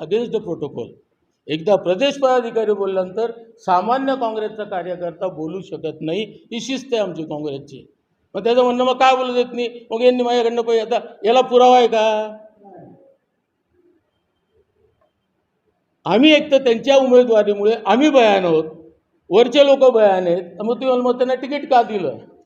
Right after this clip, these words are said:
आता काही चुका होऊन जातात, होऊन गेल्या.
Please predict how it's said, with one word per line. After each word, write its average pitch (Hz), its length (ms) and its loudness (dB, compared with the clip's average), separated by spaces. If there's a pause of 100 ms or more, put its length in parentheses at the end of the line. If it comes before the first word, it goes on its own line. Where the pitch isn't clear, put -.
(680)
आता 240 160 -6
काही 247 180 0
चुका 247 280 -6
होऊन 247 240 -2
जातात, 240 280 -6 (280)
होऊन 240 160 -4
गेल्या. 214 300 -6